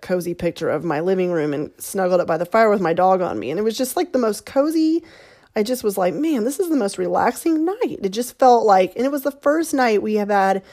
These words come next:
a chance to just stop in a while. <coughs> And so, don't feel bad about relaxing. Um, the second thing I wanna say is leave work at work as much as you can.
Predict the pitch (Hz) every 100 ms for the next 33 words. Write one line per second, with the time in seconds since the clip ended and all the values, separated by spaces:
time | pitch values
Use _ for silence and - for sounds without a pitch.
0 | - - - 196 208 202 202 190 185 -
1 | - - - 190 165 - 180 156 151 -
2 | - - 185 - - - _ _ - 247
3 | 233 - - 202 190 160 143 - - -
4 | - - - - 240 359 392 392 277 226
5 | 226 190 - 196 185 175 156 - - -
6 | 208 _ - 226 190 - - 262 262 262
7 | 330 311 254 226 233 220 202 196 175 175
8 | 175 - _ _ _ _ _ 214 220 285
9 | 392 359 196 190 190 202 - 135 151 165
10 | 233 - 202 196 190 180 202 180 185 -
11 | 175 175 185 262